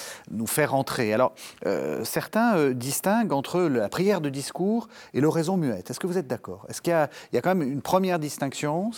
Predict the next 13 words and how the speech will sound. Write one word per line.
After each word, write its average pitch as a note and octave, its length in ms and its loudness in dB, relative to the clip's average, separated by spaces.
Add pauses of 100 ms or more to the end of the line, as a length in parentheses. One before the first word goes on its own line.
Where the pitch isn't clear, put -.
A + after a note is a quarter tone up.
qui C#3 120 -10
consiste - 380 -4
à C3 60 0
dire, D#3+ 280 0 (220)
dans C3+ 160 4
l'un E3 160 4
on C3 140 2
parle, E3 300 4
dans B2+ 100 0
l'autre D#3 180 0
on C3 60 -2
parle F#2+ 180 -2
pas ? - 220 -18